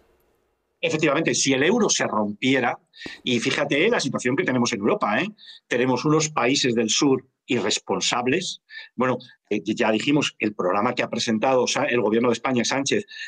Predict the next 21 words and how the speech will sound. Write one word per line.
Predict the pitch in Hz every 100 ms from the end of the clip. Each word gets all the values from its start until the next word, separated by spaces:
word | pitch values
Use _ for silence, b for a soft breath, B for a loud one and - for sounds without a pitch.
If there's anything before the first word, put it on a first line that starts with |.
| B
eh, | 113 110 - - -
sobre, | 117 139 123 113 - B B
eh, | 117 113 107
cómo | 113 120 120
va | 131 127
a |
aplicar | 123 - 131 127 123 117
o |
cómo | 113 117
van | 120
a |
distribuir | 117 - 107 120 123 B B -
el | 104 104 101
plan | 117 127 120
de, | 107 92 -
de, | - 95 -
de, | 92
de | 101
repartir | 104 92 85 120 131
el | 131
dinero | 107 120 127